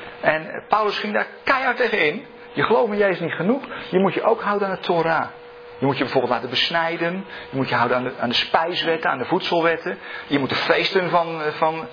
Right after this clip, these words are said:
eh, meevieren, de Bijbelse feesten. Want anders, eh,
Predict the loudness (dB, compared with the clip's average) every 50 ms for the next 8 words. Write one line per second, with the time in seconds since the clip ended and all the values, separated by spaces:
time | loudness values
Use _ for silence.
0 | -12 -14 -14 -14 -14 -14 -6 -2 0 0 0 2 0 0 2 2 4 4 2 0
1 | 2 2 2 2 4 4 4 4 2 0 -2 -4 -4 2 2 2 4 4 2 0
2 | 0 -2 -4 0 0 2 2 2 0 0 2 2 2 2 2 -2 -10 -14 -16 -16
3 | -4 0 0 0 0 2 2 2 2 2 0 0 0 0 2 2 0 -2 -2 -6
4 | -12 -16 -18 -18 -18 -18 -18 -16 -8 0 2 4